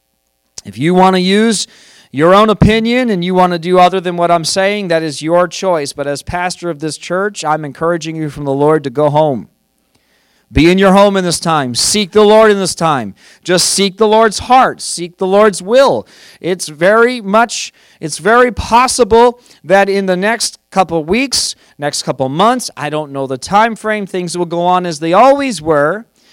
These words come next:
And we will continue to preach the gospel and enjoy each other and enjoy our families and enjoy our hobbies while we love the Lord and look forward to His coming. But I don't want to tell you that that is a definite.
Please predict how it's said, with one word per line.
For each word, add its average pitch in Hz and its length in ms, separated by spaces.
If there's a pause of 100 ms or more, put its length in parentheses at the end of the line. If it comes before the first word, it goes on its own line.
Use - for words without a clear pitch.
(280)
And 170 240
we 190 120
will 202 140
continue 214 560
to 170 160
preach 233 380
the 196 100
gospel 170 720 (260)
and 131 220
enjoy 180 800
each 170 260
other 175 340
and 147 80
enjoy 156 440
our 240 140
families 160 680
and 139 140
enjoy 143 440
our 226 120
hobbies 180 500
while 143 120
we 131 160
love 190 320
the 196 100
Lord 156 340
and 147 120
look 156 160
forward 156 320
to 156 100
His 156 160
coming. 151 480 (840)
But 113 100
I 160 100
don't 254 220
want 262 160
to 254 60
tell 247 340
you 208 160
that 185 200
that 185 180
is 180 120
a 202 140
definite. 214 840